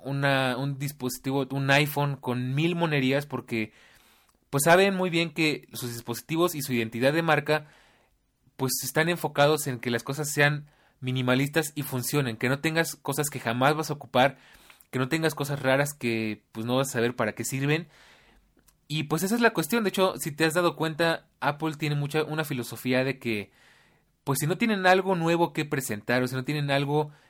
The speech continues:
eh, diferente que aportar, no lo hacen. Y un ejemplo de eso fue cuando se rumoreaba que iban a sacar una pantalla de,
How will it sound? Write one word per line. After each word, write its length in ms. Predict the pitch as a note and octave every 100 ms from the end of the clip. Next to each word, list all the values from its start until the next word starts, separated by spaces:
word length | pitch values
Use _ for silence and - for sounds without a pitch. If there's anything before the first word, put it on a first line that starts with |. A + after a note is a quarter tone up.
| _ _ _
eh, 460 | A#2+ A#2+ A#2+ A#2 _ _ _ _ _ _ _ _ _
diferente 600 | C#3 C#3 - C#3 E3+ F#3
que 80 | F#3
aportar, 580 | E3 - - - C#3 D3+
no 580 | C3+ C3+ C#3+ D3 D3+ D3 _ _ _ _ -
lo 240 | A#2+ A2+
hacen. 340 | A2 - G2 G2
Y 280 | G#2+ A#2 A#2+
un 180 | C3 D3+
ejemplo 400 | D#3+ C#3+ D3+ D3
de 40 |
eso 120 | C#3+ C#3+
fue 160 | C#3
cuando 220 | C#3 C3
se 100 | A#2
rumoreaba 540 | A#2 A2 A2+ A#2 B2+ B2+
que 80 | B2
iban 160 | A#2+
a 40 | A2
sacar 240 | - A#2
una 200 | A#2+ A#2
pantalla 480 | G#2 G2+ A2+ A#2+ A#2
de, 200 | G#2+